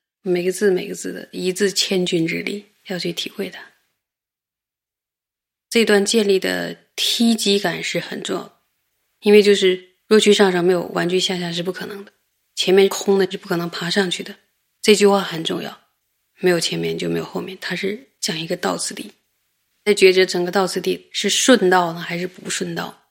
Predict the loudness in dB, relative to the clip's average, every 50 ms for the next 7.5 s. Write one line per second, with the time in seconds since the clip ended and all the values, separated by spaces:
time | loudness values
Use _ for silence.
0 | _ -10 -6 -4 -2 -2 -2 -2 -4 -4 -2 -4 -4 -4 -6 -8 -10 -8 -8 -6
1 | -2 -2 0 0 0 0 2 4 6 6 6 6 4 2 0 0 2 0 0 0
2 | 0 -2 -4 -4 -6 -8 -6 -6 -6 -8 -8 -12 _ _ _ _ _ _ _ _
3 | _ _ _ _ _ _ _ _ _ _ _ _ _ _ _ _ _ _ _ _
4 | _ _ _ _ _ _ _ _ _ _ _ _ 0 4 6 8 8 8 8 8
5 | 6 6 6 6 4 6 6 6 4 4 4 2 2 6 8 10 10 10 8 6
6 | 6 4 4 4 6 6 6 6 6 6 2 2 2 2 2 2 2 2 0 -2
7 | -2 -4 -6 -6 -6 -8 -12 _ _